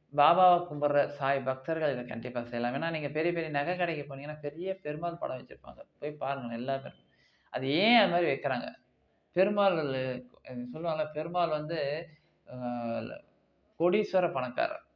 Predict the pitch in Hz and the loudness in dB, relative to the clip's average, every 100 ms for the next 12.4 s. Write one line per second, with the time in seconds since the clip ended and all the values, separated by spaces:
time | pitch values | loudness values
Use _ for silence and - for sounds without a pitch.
0 | _ 117 131 156 156 160 127 135 165 180 | _ -4 -2 0 0 0 2 4 4 4
1 | 160 160 156 151 151 165 165 151 143 131 | 2 -4 -8 -4 -2 -2 0 -2 -2 -6
2 | 123 131 127 123 117 120 - - _ _ | -10 -8 -8 -6 -8 -10 -16 -16 _ _
3 | _ _ _ _ _ 139 151 175 160 139 | _ _ _ _ _ -4 0 2 4 4
4 | 123 123 135 151 - _ _ - 127 151 | 4 0 -2 -6 -10 _ _ -10 -6 -2
5 | 156 151 143 123 120 - - _ _ 135 | 2 2 4 2 2 -4 -6 _ _ -10
6 | 135 135 139 156 143 127 127 127 - 147 | -8 -6 -6 -2 0 0 0 -4 -2 -2
7 | 151 147 139 131 131 147 127 151 147 139 | -2 -4 -4 -4 -4 0 0 0 -2 -2
8 | 120 - - _ _ _ _ _ _ _ | -2 -4 -10 _ _ _ _ _ _ _
9 | _ _ - 117 104 110 120 127 123 123 | _ _ -14 -10 -4 0 2 2 2 2
10 | 139 - 120 143 151 147 123 120 117 113 | 2 0 0 2 4 4 2 -2 -6 -8
11 | 117 - - - 139 151 156 123 120 120 | -10 -12 -14 -12 -8 0 2 4 4 4
12 | 127 120 120 | 2 0 -6